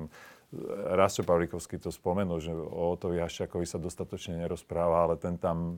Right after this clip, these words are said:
robí v rámci toho manažovania toho tímu a toho scoutingu, toho,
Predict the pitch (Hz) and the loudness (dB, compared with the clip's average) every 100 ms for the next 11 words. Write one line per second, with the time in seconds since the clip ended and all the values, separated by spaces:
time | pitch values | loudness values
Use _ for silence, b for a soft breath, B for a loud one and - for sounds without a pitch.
0 | - 175 90 95 90 90 90 101 - - | -10 -8 -2 0 0 0 -2 -4 -8 -6
1 | 87 87 90 92 95 85 80 82 92 87 | 0 0 -2 -6 -6 -6 -4 -4 -4 -2
2 | 90 90 90 90 87 95 90 87 92 87 | -2 -2 -2 -4 -2 -2 -2 -2 -2 -2
3 | 90 85 82 85 82 - 87 87 - 95 | 0 -2 -4 -4 -6 -2 2 2 2 -2
4 | 82 - 82 82 | -2 -2 0 0